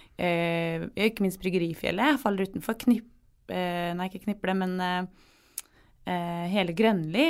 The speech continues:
eller ikke hele Grønli, store deler av Grønli og Hassingen, som jo jernbanen skal legges på. Eh, mye av de veldig sentrumsnære om-, områdene der, som blir enda mer sentrumsnære med, med jernbanen, ikke er med i byområdet. Mens hvis du bor på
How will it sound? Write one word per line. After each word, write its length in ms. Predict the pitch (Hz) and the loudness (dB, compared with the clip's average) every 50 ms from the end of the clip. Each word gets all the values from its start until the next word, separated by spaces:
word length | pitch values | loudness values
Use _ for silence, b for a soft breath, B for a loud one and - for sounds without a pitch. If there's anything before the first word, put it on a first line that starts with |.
| 294 | 2
eller 200 | - - 180 175 | 0 0 -2 -2
ikke 120 | - - 170 | -2 -2 0
hele 240 | 180 196 170 156 156 | 0 0 0 0 0
Grønli, 240 | 160 160 160 196 226 - | -2 -2 -4 -6 -8 -12
store 320 | - - - 233 214 185 | -6 0 2 4 4 4
deler 220 | 180 196 190 175 175 | 6 6 6 6 6
av 80 | 180 | 6
Grønli 320 | 190 202 190 170 160 165 170 | 4 4 2 2 0 0 2
og 80 | 196 | 2
Hassingen, 480 | 208 - - - - 175 180 254 320 302 | 2 2 0 -2 -4 0 2 4 4 4
som 160 | 285 - 214 208 | 4 4 2 4
jo 80 | 196 | 4
jernbanen 480 | 202 208 202 185 170 - - - - - | 6 6 6 4 4 2 0 -2 -4 -4
skal 200 | - - 170 170 | -4 -4 -4 -2
legges 160 | 165 160 165 | -2 -4 -4
på. 160 | - - 311 320 302 b b b b b b b b b b - | 0 2 2 2 0 b b b b b b b b b b -2
Eh, 960 | 196 202 196 196 190 190 190 190 185 185 185 185 180 180 180 180 180 180 180 - - _ _ | 2 2 4 4 4 4 2 2 2 2 0 0 -2 -2 -4 -4 -4 -6 -6 -8 -12 _ _
mye 380 | - - 220 233 214 180 165 190 | 2 4 4 4 4 4 4 4
av 160 | 214 214 190 170 - - - | 2 2 2 -2 -10 -14 -18
de 240 | 175 165 190 180 180 185 | -10 -6 -4 -4 -2 -2
veldig 280 | 208 196 180 160 175 | -2 -2 -2 -2 -4
sentrumsnære 640 | 175 - 170 165 - - 165 160 170 175 165 170 175 | -4 -4 -6 -6 -6 -6 -8 -6 -4 -4 -4 -4 -4
om-, 160 | 175 175 185 - - _ _ - | -4 -6 -8 -10 -14 _ _ -6
områdene 460 | 185 185 185 175 165 156 160 165 170 170 | -4 -2 -2 -2 -2 -2 -4 -4 -2 0
der, 280 | 175 175 180 190 190 - - - - _ | 0 0 0 0 -4 -6 -12 -20 -20 _
som 180 | - - 202 | -2 0 0
blir 140 | 190 202 - | 2 4 6
enda 320 | - 226 214 185 170 190 226 | 8 8 8 6 6 4 4
mer 140 | 220 202 202 | 4 4 4
sentrumsnære 640 | - 202 180 156 - 170 170 160 - 180 170 165 | 2 2 0 2 0 -2 -2 -2 -4 -4 -4 -2
med, 280 | 170 170 170 175 180 - - - - | -2 -2 -2 -2 -4 -8 -14 -8 -4
med 140 | 185 196 202 | 0 2 4
jernbanen, 460 | 190 170 156 156 185 277 392 359 - - - - - - | 4 4 4 4 2 4 2 2 -2 -6 -10 -14 -12 -12
ikke 380 | - - _ _ - - 180 170 - _ _ _ - - - | -12 -12 _ _ -6 -4 -4 -6 -10 _ _ _ -20 -4 -2
er 100 | 175 180 | -2 0
med 140 | 170 165 165 | 0 0 0
i 20 | 160 | -2
byområdet. 380 | 151 147 139 123 90 101 - - b b b b b b b b b b b b b b b b b - - | -2 -4 -4 -4 -4 -4 -6 -8 b b b b b b b b b b b b b b b b b 0 4
Mens 220 | 220 233 240 240 | 6 6 6 4
hvis 140 | - 220 214 - | 2 -2 -2 -2
du 60 | 220 | -2
bor 160 | 185 185 170 170 | 0 -2 -2 2
på 140 | - 190 | 4 4